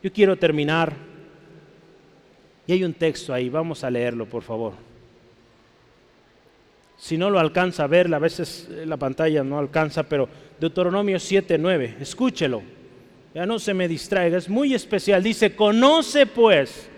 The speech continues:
que Jehová tu Dios es Dios, Dios fiel,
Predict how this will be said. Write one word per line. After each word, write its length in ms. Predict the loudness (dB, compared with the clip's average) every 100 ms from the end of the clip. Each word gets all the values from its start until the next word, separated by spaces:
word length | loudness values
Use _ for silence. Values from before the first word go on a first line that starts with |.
| -20 -20 -20 -20 0
que 180 | 4 4
Jehová 800 | 4 2 4 4 4 4 2 -2 -10 -20 -6
tu 180 | 2 2
Dios 480 | 4 4 4 2 -4 2
es 440 | 6 6 4 -2
Dios, 720 | 4 4 4 0 -10 -20 -20 -20 -20 -14
Dios 540 | -2 4 4 4 -2
fiel, 520 | -2 6 8 8 4